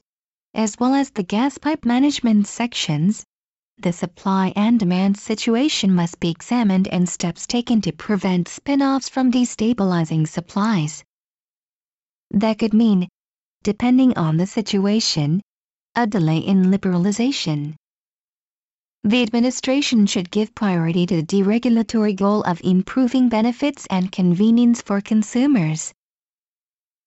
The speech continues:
It is said that power market liberalization in Japan lags behind similar moves in Europe and North America by more than ten years.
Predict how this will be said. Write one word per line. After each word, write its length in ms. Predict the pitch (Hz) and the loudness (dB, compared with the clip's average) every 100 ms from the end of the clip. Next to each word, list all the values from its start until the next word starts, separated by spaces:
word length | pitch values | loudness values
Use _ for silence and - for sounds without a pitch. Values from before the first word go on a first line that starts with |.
| _ | _
It 120 | 226 220 | 0 0
is 120 | 226 | 0
said 260 | - 220 | -2 -4
that 220 | 185 151 156 | -2 -6 -6
power 360 | - 190 190 | -2 0 2
market 360 | 196 233 277 240 | 2 2 0 0
liberalization 960 | 240 285 262 208 170 208 214 226 208 - | 0 2 0 0 0 -2 0 2 2 2
in 140 | 214 | 0
Japan 480 | 208 208 220 208 196 | 0 0 2 4 4
lags 260 | 202 208 | 2 -2
behind 480 | - 208 196 202 196 | -6 -4 0 2 0
similar 380 | - 247 233 214 | 0 0 2 2
moves 260 | 208 220 - | 2 0 0
in 160 | 190 | 2
Europe 260 | 240 233 - | 2 2 2
and 160 | 208 | 2
North 280 | 202 254 294 | 4 2 2
America 480 | 233 165 151 156 170 | 2 2 0 -2 -4
by 240 | 165 156 | -2 0
more 260 | 156 180 214 | 2 2 2
than 220 | 202 156 | 0 -2
ten 260 | - 247 240 | 0 2 4
years. 420 | 175 160 160 | 2 0 -4